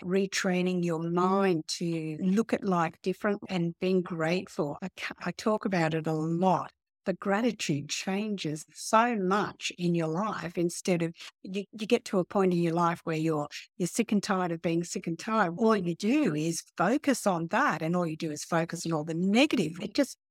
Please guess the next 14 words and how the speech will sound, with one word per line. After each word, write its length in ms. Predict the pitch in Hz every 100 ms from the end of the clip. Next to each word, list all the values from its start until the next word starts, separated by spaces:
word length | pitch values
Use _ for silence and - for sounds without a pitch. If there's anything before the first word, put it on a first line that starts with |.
| _
brings 420 | - 175 160 170
you 80 | 165
further 440 | 151 180 160 160 151
down. 500 | 185 185 226 185 147 _ _ _ _
So 260 | - - 180 175 _ _ _ _ _ _ _
when 200 | 233 262
you 100 | 262 226
come 280 | - 226 208
to 140 | -
a 40 | 175
point 340 | - 208 160
where 120 | 180
you 160 | 170 175
actually 440 | 170 - 165 165